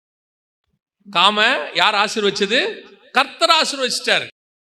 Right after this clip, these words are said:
கர்த்தர் ஆசீர்வதிச்சவனை யார் சபிக்க முடியாது? மனுஷனால் சபிக்க முடியாது. இது நோவாவுக்கு நல்லா தெரியும். அதனாலதான் அவர் என்ன பண்றாரு? ரொம்ப விவரமா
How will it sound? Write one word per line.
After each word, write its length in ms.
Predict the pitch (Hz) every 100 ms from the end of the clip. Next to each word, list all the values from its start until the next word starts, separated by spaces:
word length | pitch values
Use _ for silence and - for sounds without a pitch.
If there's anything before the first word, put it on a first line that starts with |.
| _
கர்த்தர் 400 | - 262 - 349
ஆசீர்வதிச்சவனை 720 | 359 320 - 330 302 294 302
யார் 220 | 285 277 -
சபிக்க 300 | 285 294 294
முடியாது? 480 | 254 220 151 123 - _ _ _ _ _ 165
மனுஷனால் 460 | 233 262 330 339 262
சபிக்க 260 | 302 311
முடியாது. 480 | 269 226 196 160 - - -
இது 180 | 226 277
நோவாவுக்கு 420 | 277 330 320 302
நல்லா 240 | 285 302 330
தெரியும். 420 | 311 277 196 113 - _ _ _ _ _
அதனாலதான் 440 | 180 262 277 294 302
அவர் 100 | 262
என்ன 200 | 254 285
பண்றாரு? 360 | 269 262 226
ரொம்ப 220 | 202 254
விவரமா 760 | 226 214 277 269 214 202 277